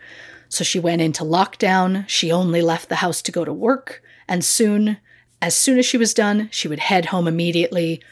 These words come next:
She canceled all of her usual social engagements. She got a dog. Uh, then Ace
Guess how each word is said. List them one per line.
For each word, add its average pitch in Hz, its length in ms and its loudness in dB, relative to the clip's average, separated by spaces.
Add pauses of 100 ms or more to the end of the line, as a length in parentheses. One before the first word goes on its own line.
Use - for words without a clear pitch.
(140)
She - 200 0
canceled 170 480 -2
all 196 260 6
of 226 100 2
her 190 120 0
usual 170 440 0
social 170 420 -2
engagements. 190 680 2 (260)
She - 240 -2
got 156 220 -2
a - 60 -12
dog. 202 540 -2 (680)
Uh, 160 400 -2
then 185 380 0
Ace 196 440 0